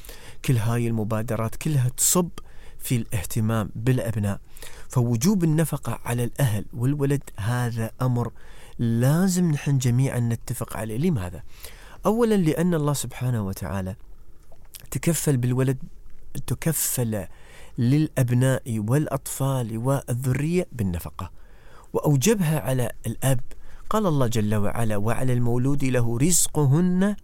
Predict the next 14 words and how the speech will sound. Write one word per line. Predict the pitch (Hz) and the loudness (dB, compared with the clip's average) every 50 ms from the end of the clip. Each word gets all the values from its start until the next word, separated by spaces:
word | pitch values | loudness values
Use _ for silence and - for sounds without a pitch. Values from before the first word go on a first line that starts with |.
| - - - - - - - - - - - - - | -14 -14 -12 -14 -14 -16 -18 -20 -20 -20 -20 -6 -6
وكسوتهن | - 123 - - - - 131 113 - 127 110 113 113 123 117 107 | -6 -2 0 0 0 2 0 0 -2 0 0 2 2 2 0 0
بالمعروف". | 110 104 101 101 87 73 78 101 113 107 101 - - - - - - - - - - - - 277 | -2 -2 -2 -2 -4 -4 -4 -4 -4 -4 -4 -6 -10 -12 -12 -12 -10 -8 -8 -8 -8 -6 -2 0
ما | 294 | 2
يصلح | 277 196 147 - - - 120 - - | 2 2 2 2 0 -4 -6 -6 -6
اليوم | 127 113 117 123 123 120 107 | -6 -4 -2 -2 -2 -2 -2
نحن | 101 92 101 110 107 | -4 -4 -4 -4 -6
نشوف | 107 104 - 117 - - | -4 -4 -6 -8 -8 -6
قضايا | - 117 104 110 120 123 120 113 107 104 - - - - - - - - - | -6 -4 -2 0 0 0 0 0 -2 -4 -6 -10 -16 -18 -18 -18 -18 -14 -4
ترفع | - 165 156 170 180 - - 170 127 | -4 -2 0 0 -2 -2 -2 -2 -2
للمحاكم. | 131 135 131 127 123 113 - - 147 143 131 - 127 - | 0 0 2 2 0 0 0 -2 -2 -2 -2 0 0 0
يا | 151 196 190 | 2 2 0
جماعة | 147 - 127 117 - - - | 0 0 -2 -2 -2 -4 -6
الخير، | 113 101 - - 135 123 117 131 | -6 -8 -6 -4 -4 -4 -2 -2
يعني | 123 135 95 - - - 127 131 | -2 -2 -2 -2 -2 -2 -2 -2